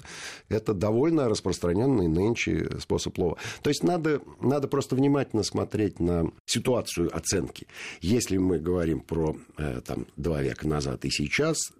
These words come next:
на одном и том же водоеме с одними и теми же условиями,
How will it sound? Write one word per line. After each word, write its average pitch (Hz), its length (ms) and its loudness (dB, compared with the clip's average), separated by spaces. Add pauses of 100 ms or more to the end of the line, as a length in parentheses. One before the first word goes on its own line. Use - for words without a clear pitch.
на 135 240 4
одном 101 400 2
и 78 40 -2
том 78 220 -2
же 71 100 -2
водоеме 80 400 2
с - 100 0
одними 73 280 2
и 69 40 0
теми 73 240 2
же 76 120 0
условиями, 147 500 2